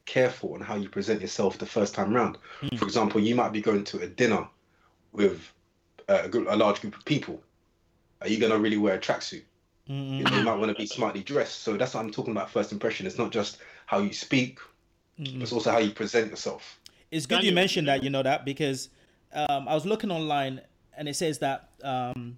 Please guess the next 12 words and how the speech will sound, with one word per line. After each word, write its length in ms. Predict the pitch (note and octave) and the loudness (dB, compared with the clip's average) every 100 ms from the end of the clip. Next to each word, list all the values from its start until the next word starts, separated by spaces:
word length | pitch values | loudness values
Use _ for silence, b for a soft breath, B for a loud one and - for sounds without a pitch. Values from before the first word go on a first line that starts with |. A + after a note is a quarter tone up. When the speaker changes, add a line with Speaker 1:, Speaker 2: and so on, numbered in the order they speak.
| - | -12
Speaker 2:
first 300 | - F#3+ F#3+ | 2 4 4
impressions 640 | F#3+ D#3+ D#3+ - D3+ C3+ B2+ | 0 -2 -2 -2 -6 -6 -4
are 160 | B2+ | -4
really 300 | B2 C#3 C3+ | -4 -4 -4
dictated 540 | B2 A#2 - B2+ - A#2 | -6 -8 -8 -8 -8 -10
in 100 | A#2 | -10
the 40 | |
first 400 | - C3 B2 - | -8 -8 -6 -6
seven 320 | C#3+ C3 C3 | -4 -4 -6
to 120 | B2 C3 | -6 -10
twenty 320 | - B2+ B2 | -8 -6 -4
seconds 540 | - B2 - A#2+ A2 | -4 -6 -8 -12 -12